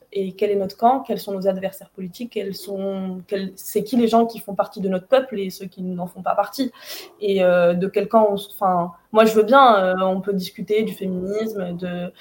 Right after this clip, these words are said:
de, de, de, de la place des femmes dans les révoltes urbaines, et cetera. Mais c'était pas la question. Il y a des gens qui se sont révoltés parce qu'il y a quelqu'un qui a été, il y a un jeune homme qui est, qui a, qui a été tué. Euh, et c'est une P S. Enfin, on ne peut pas diviser sur cette question-là à ce moment-là. Donc, chaque question doit avoir,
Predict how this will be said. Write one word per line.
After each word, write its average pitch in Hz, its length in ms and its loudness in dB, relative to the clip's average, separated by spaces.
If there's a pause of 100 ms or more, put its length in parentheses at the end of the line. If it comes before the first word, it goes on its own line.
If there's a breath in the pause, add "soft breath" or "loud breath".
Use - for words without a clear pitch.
(220 loud breath)
de, 180 360 -2
de, 180 240 -6
de, 175 180 -4
de 170 800 -4
la 180 100 10
place 190 240 2
des 185 100 2
femmes 190 260 4
dans 180 100 4
les 175 80 2
révoltes 175 320 -4
urbaines, 170 260 -2
et 165 60 -8
cetera. 220 260 8
Mais 202 80 4
c'était 196 220 0
pas 190 80 2
la 180 100 4
question. 226 300 0
Il - 20 0
y 196 40 -2
a 185 40 -4
des 185 100 -2
gens 208 120 2
qui 220 100 -8
se - 60 -16
sont 180 140 -6
révoltés 185 440 2
parce 220 160 -4
qu'il 185 80 -2
y - 20 4
a 175 40 0
quelqu'un 190 260 -4
qui 190 120 -16
a - 20 -12
été, 175 160 -18
il - 60 -12
y - 20 0
a 175 100 2
un 175 220 -2
jeune 196 220 0
homme 196 120 0
qui - 220 -16
est, 175 120 -12 (140)
qui - 160 -10
a, 170 80 -2
qui 180 140 -8
a 175 40 -2
été 175 200 -8
tué. 220 380 4 (340 loud breath)
Euh, 196 140 10
et 196 100 6
c'est 202 100 4
une 196 120 4
P 196 80 2
S. 185 220 -2
Enfin, - 140 0
on 185 60 6
ne 185 80 4
peut 226 180 4
pas 247 200 10
diviser 208 440 2
sur - 140 -8
cette - 180 -6
question-là 202 540 2
à 202 100 6
ce 214 140 -4
moment-là. 196 340 4
Donc, 180 140 -4
chaque 214 220 2
question 214 280 -4
doit 214 180 6
avoir, 208 400 4